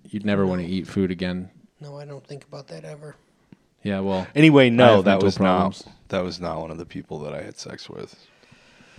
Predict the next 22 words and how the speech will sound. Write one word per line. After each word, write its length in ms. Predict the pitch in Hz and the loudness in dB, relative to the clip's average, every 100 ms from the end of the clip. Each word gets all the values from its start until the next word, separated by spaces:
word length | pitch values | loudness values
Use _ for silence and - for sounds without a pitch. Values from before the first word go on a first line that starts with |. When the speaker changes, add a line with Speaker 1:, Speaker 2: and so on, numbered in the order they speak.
| _ - | _ 6
Speaker 1:
Yep. 200 | 180 190 | 8 8
Well, 280 | 151 190 180 | 10 10 10
it 120 | 156 | 8
kinda 180 | 202 190 | 4 4
sounds 260 | 180 180 170 | 4 4 6
like, 220 | 170 160 | 6 8
uh, 280 | 156 151 135 | 8 8 6
maybe 240 | 147 156 | 4 4
you, 340 | 156 131 131 127 | 0 -2 -6 2
yeah, 200 | 131 120 | 4 6
I 60 | |
don't 180 | 104 123 | 4 2
know 120 | 120 | 2
if 80 | 113 | 0
you 80 | 110 | 0
have. 420 | 120 127 98 - - _ | 2 2 0 -4 -20 _
Or 80 | 131 | 6
no, 120 | 143 | 6
you 140 | 127 147 | 6 6
did. 360 | 113 98 92 98 - _ _ _ _ _ _ _ _ _ _ _ _ _ _ | 4 2 0 -10 -18 _ _ _ _ _ _ _ _ _ _ _ _ _ _
Did 160 | - | -8
you? 80 | 220 | -6